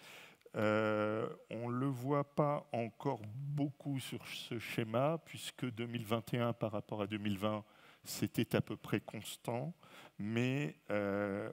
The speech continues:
au premier trimestre deux mille vingt-deux, il y a eu un bond de soixante et un pour cent par rapport au premier trimestre deux mille vingt et un. Donc là, il y a eu un véritable décollage des importations de G N L.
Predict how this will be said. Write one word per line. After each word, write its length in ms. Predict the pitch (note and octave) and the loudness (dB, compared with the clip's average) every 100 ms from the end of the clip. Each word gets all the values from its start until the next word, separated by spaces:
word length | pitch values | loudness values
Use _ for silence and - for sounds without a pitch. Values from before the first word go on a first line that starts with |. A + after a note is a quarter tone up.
| - | -8
au 80 | G#2 | -8
premier 360 | - C3 C3 | -2 2 2
trimestre 520 | - - A2+ A2+ A2 | 2 0 2 4 2
deux 80 | - | 0
mille 200 | G#2 G2 | 0 0
vingt-deux, 640 | F#2 G2+ F#2+ F#2+ A2+ A#2+ D#3+ - - - - - | 2 0 0 -2 -2 -2 -6 -14 -20 -20 -16 -6
il 80 | F#2+ | 0
y 80 | |
a 80 | G2+ | 2
eu 260 | G#2 G#2 G2+ | 2 0 0
un 160 | F2+ | 0
bond 480 | F#2 G2+ G#2+ A#2 D#3+ | 0 -2 -2 -2 -4
de 220 | E3 F#2+ F#2 | -8 -8 -6
soixante 680 | - - C#3 - C#3+ - | -6 0 0 0 -4 -2
et 60 | A2+ | 0
un 120 | G#2+ | 0
pour 260 | - F#2+ - | -2 -10 -6
cent 320 | A2 A2+ D3 - - - - | -6 -6 -8 -14 -20 -20 -2
par 140 | A#2 | 0
rapport 280 | G2 - B2 | 2 -2 -4
au 80 | G#2+ | -6
premier 300 | - G2+ G2 | -6 -4 -4
trimestre 400 | - F#2+ G#2+ G#2 | -4 -4 -2 -2
deux 80 | G2+ | -4
mille 160 | G2 | -2
vingt 200 | F#2+ F#2 - | -2 -2 -6
et 40 | |
un. 100 | - - _ - _ _ - - - _ _ - _ - | -10 -14 _ -20 _ _ -20 -20 -20 _ _ -20 _ -14
Donc 300 | F2+ F2 - | -10 -10 -4
là, 240 | A2+ A#2 | 2 2
il 100 | B2 | 2
y 40 | F#2+ | 0
a 40 | |
eu 340 | G2 A2 B1+ - - | 0 0 -2 -6 -4
un 80 | F2 | -4
véritable 760 | F2+ G2 F2 - A2 A#2+ B2 - - - - - | -2 -2 -2 0 0 0 -4 -10 -18 -20 -20 -16
décollage 960 | F#2+ B2 - G#2+ G2 G2 A2 B2+ - _ _ _ _ _ _ _ _ _ | 2 2 4 4 6 4 2 -4 -14 _ _ _ _ _ _ _ _ _
des 300 | G2 A2+ G#2+ | 2 2 4
importations 600 | G#2 G2+ - F#2+ - G#2+ | 2 0 -6 -6 -6 -6
de 80 | G2+ | -6
G 120 | - | -6
N 180 | F2+ D#2+ | -4 -6
L. 120 | - | -8